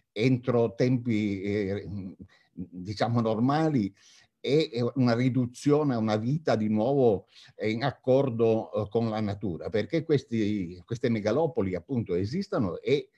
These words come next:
e s-, esistono perché esistono anche otto miliardi di persone che sono appunto però anche il frutto di conquiste scientifiche, eh, diciamo, eh, diceva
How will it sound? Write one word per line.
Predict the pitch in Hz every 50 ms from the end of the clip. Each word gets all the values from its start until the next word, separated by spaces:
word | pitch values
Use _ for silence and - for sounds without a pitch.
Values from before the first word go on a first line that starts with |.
| _ _ _ _ _ _ _
e | - 110 110 110 104 87
s-, | 117 - - _
esistono | 135 123 120 175 190 190 - 208 170 113
perché | 85 - 87 - - 117
esistono | 143 190 - 123 127 - 135 110 92
anche | 92 113 120 -
otto | 120 117 120 - 110
miliardi | 107 104 95 98 113 123 127 110 98 92 90 78
di | 76 95 87
persone | - 123 120 127 - - 156 147 101 85 87 107 143 202 233 - _ _ _ _ _ _ _ _ _ _ _ _ _ _ - _ -
che | - - 269 254
sono | - - 220 247 269 262 233
appunto | - - - 139 196 247 240 - 104
però | - 113 123 175
anche | 226 220 - -
il | 139 120
frutto | - - - 170 240 262 214 - 147 117
di | 101 101
conquiste | 101 - - 139 143 143 - 139 185 214 208 - 139 127
scientifiche, | 107 - - 131 135 131 123 - 131 147 143 175 170 160 - 185 185 180 170 - _ _ _ _ _ _ _ _ _
eh, | _ 110 110 110 107
diciamo, | 110 143 147 - - 180 135 107 95 110 117 -
eh, | 139 127 117 113 117 113 113 110 107 - - - - - - - - _ _ _ _ _
diceva | - 123 - - 156 160 151 135 127